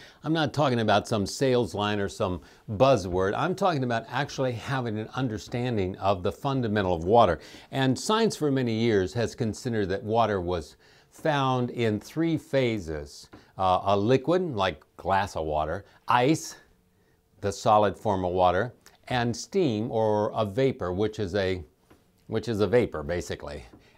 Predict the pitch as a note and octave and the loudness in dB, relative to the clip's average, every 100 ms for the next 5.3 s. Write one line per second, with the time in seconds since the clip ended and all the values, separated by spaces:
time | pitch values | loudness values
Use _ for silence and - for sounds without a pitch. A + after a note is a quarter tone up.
0 | - G#2 G#2 G#2 G#2 G#2 G2+ - A#2 A2 | -6 0 4 4 2 -2 -4 0 4 6
1 | F2 D#2+ F2 F#2+ F#2+ F2+ D#2+ - - - | 4 2 -4 -4 0 0 0 -8 -20 -6
2 | G#2+ G2+ E2 A#2 A#2+ A2 F#2+ F#2 F#2 G2+ | 0 0 0 0 0 0 -2 -2 -2 2
3 | A#2 G#2+ F2 F2 E2+ - - - D3+ D#3 | 2 2 -2 -4 -6 -12 -16 -2 0 4
4 | G3+ C#3 C#3+ C3 C3+ C3+ B2+ B2 C#3 C3 | 4 4 2 4 2 2 0 0 2 2
5 | F2 D#2 | 0 -8